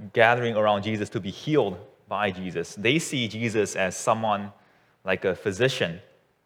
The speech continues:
who can heal them. Second, we have a group of people who are saying that he is out of his mind.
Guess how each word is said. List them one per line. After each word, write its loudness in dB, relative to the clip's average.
who -18
can -4
heal -2
them. -4
Second, -4
we -6
have 4
a -8
group -2
of 2
people -2
who 0
are 6
saying -2
that 2
he -2
is -4
out 2
of 0
his -4
mind. -2